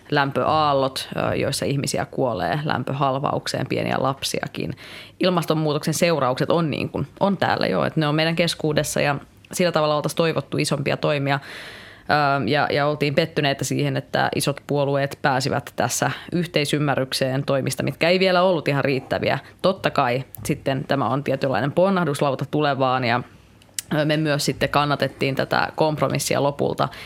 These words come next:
sen takia, että se oli parempi kuin komission alkuperäinen esitys. Että tämä oli se meidän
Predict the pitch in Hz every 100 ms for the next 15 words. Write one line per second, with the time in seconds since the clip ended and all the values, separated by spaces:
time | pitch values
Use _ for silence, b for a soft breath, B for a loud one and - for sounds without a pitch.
0 | B - - 165 180 208 196 202 196 185
1 | 170 160 170 165 156 143 - 135 131 143
2 | - - - - - 90 - - 170 -
3 | - 160 160 165 160 151 175 165 143 131
4 | 131